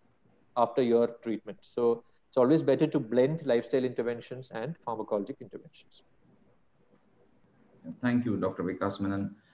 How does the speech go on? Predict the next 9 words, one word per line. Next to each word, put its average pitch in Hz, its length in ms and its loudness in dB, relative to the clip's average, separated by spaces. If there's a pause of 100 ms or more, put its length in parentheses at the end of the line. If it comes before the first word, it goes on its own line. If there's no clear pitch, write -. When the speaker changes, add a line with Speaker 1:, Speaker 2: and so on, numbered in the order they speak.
(220)
Speaker 2:
Any 135 200 4
other 139 200 4
questions 135 440 2
from 123 220 6
the 120 220 4
attendees, 120 500 6
from 113 140 4
the 107 80 2
participants? 113 800 2